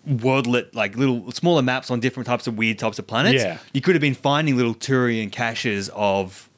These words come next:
Speaker 1: of
Speaker 2: Cryopods.
Speaker 1: pods all around the place that you have
Speaker 2: Yeah.
Speaker 1: to go down and explore and,
Speaker 2: And you
Speaker 1: and
Speaker 2: mark
Speaker 1: find them
Speaker 2: them,
Speaker 1: out.
Speaker 2: and Rix then
Speaker 1: And, and then
Speaker 2: goes
Speaker 1: someone
Speaker 2: and picks
Speaker 1: comes
Speaker 2: them up.
Speaker 1: up, you
Speaker 2: Yeah,
Speaker 1: know,
Speaker 2: that would be
Speaker 1: whatever.
Speaker 2: cool.
Speaker 1: Like, that would have been another more of that living world kind of
Speaker 2: Yeah.
Speaker 1: thing. It sort of,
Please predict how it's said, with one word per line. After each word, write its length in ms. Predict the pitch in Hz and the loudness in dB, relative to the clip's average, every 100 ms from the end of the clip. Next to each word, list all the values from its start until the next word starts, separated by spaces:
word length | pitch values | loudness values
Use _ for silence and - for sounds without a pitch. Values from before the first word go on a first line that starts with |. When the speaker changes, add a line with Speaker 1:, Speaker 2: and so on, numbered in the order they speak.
| - | -10
Speaker 1:
of 240 | 107 107 139 | -8 -10 -10
Speaker 2:
Cryopods. 440 | - 127 123 101 92 | 0 2 2 0 0
Speaker 1:
pods 340 | 139 123 127 - | 2 0 -2 -2
all 200 | 180 180 | 2 4
around 220 | 175 190 | 4 2
the 60 | 277 | 0
place 260 | - 120 147 | 0 -2 0
that 80 | |
you 120 | 127 117 | 0 0
have 80 | 113 | 2
Speaker 2:
Yeah. 40 | |
Speaker 1:
to 60 | 95 | 2
go 160 | 147 | 2
down 240 | 139 143 139 | 2 2 2
and 100 | 135 | 0
explore 400 | 117 - 143 139 | -2 0 2 2
and, 80 | |
Speaker 2:
And 80 | 135 | 2
you 60 | 135 | 2
Speaker 1:
and 100 | 135 | 2
Speaker 2:
mark 200 | 131 127 | 4 2
Speaker 1:
find 100 | 135 | 2
them 60 | 127 | 2
Speaker 2:
them, 100 | 127 | 4
Speaker 1:
out. 60 | |
Speaker 2:
and 320 | 123 120 117 123 | 2 2 0 0
Rix 200 | 139 - | -2 0
then 240 | 131 127 | 0 0
Speaker 1:
And, 100 | 113 | -2
and 140 | 165 | 0
then 100 | 165 | 0
Speaker 2:
goes 100 | 160 | 2
Speaker 1:
someone 120 | 131 - | 2 2
Speaker 2:
and 100 | 180 | 0
picks 140 | 156 | 0
Speaker 1:
comes 60 | 220 | 2
Speaker 2:
them 100 | 147 | 2
up. 380 | 160 302 - - | 2 0 -4 -6
Speaker 1:
up, 140 | 320 | -2
you 80 | - | 2
Speaker 2:
Yeah, 80 | 294 | 4
Speaker 1:
know, 80 | 202 247 | 4 2
Speaker 2:
that 40 | |
would 60 | 320 | 2
be 60 | |
Speaker 1:
whatever. 420 | 262 269 349 339 165 | 2 2 2 2 2
Speaker 2:
cool. 100 | 135 | 2
Speaker 1:
Like, 160 | 165 | 0
that 100 | 170 | -4
would 100 | 180 | -4
have 60 | 175 | -2
been 220 | 190 185 180 | 0 -2 0
another 240 | 165 175 | 0 0
more 200 | 165 160 | 2 2
of 100 | 143 | 2
that 60 | 131 | 4
living 400 | 151 139 135 131 | 4 4 4 4
world 340 | 120 127 180 | 4 2 0
kind 200 | 180 139 | 0 0
of 60 | 113 | 2
Speaker 2:
Yeah. 160 | 113 101 | 2 2
Speaker 1:
thing. 120 | 151 | 0
It 180 | 165 139 | -4 -6
sort 200 | - 123 | -4 0
of, 180 | 123 131 | -2 -4